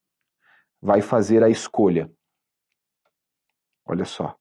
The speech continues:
É aqui na fase interna que ela vai fazer a escolha, primeiro, da modalidade de licitação,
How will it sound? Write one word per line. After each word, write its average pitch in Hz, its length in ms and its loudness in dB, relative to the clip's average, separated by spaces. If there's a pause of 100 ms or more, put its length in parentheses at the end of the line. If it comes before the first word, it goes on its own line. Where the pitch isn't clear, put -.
(1160)
É 92 80 -2
aqui 90 420 0
na 113 140 0
fase 104 340 0
interna 120 380 2
que 117 80 -2
ela 120 100 2
vai 117 120 2
fazer 117 280 0
a 120 60 4
escolha, 95 400 0
primeiro, 98 480 0 (380)
da 104 200 0
modalidade 113 1040 4
de 98 140 2
licitação, 101 920 -2